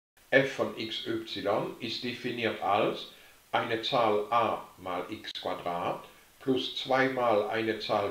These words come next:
b mal x, y plus eine Zahl c mal y Quadrat plus zwei mal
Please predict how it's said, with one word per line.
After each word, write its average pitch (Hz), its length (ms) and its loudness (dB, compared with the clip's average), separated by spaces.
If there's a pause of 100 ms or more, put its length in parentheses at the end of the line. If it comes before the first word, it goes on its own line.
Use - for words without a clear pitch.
b 110 360 2 (100)
mal 90 280 -2
x, - 300 -8
y 104 680 -4 (420)
plus 147 460 2
eine 113 280 0
Zahl 101 340 -2
c - 420 -2 (160)
mal 87 280 -2
y 110 560 -4
Quadrat 87 640 -4 (380)
plus 143 460 2
zwei 127 360 0
mal 117 460 2